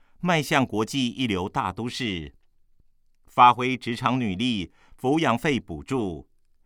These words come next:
一、开发临时托育媒合保姆 App 平台，让有临托需求的父母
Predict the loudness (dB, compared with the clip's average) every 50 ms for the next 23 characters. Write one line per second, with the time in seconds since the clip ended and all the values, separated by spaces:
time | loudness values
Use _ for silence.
0 | -10 -4 -2 0 0 0 -2 -4 _ _ -20 -20 _ _ _ _ _ -2 0 0
1 | 2 4 6 6 6 6 4 2 0 0 -2 -2 -2 -4 -4 -4 -4 -4 -2 -2
2 | 0 2 2 2 2 2 2 0 0 -2 -2 -4 -4 -2 0 0 0 0 0 -2
3 | -2 -4 -4 -4 -4 -4 -4 -6 -14 _ -8 -6 -6 -4 -2 -2 -2 -2 -2 -4
4 | -6 -8 -12 _ _ -20 -20 -20 _ -8 0 2 2 4 4 2 2 2 2 2
5 | 0 0 -2 -2 -2 -2 -2 -2 -4 -6 -8 -8 -6 -6 -6 -6 -6 -4 -4 0
6 | 0 2 2 0 -2 -4 -6 -10